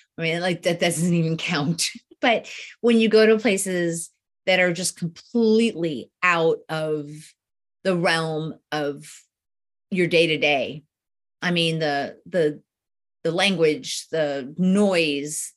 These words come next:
the, it's just, it's the cacophony of,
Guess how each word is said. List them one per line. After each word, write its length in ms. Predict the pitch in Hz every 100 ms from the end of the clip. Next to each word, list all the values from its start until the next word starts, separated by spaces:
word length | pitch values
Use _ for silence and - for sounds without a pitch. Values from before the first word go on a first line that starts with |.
| -
the, 460 | 180 160 151 143 127 _
it's 260 | - 170 -
just, 280 | - 185 -
it's 300 | 170 - -
the 80 | -
cacophony 880 | - 170 - 180 - 202 156 135 127 -
of, 480 | 160 151 147 156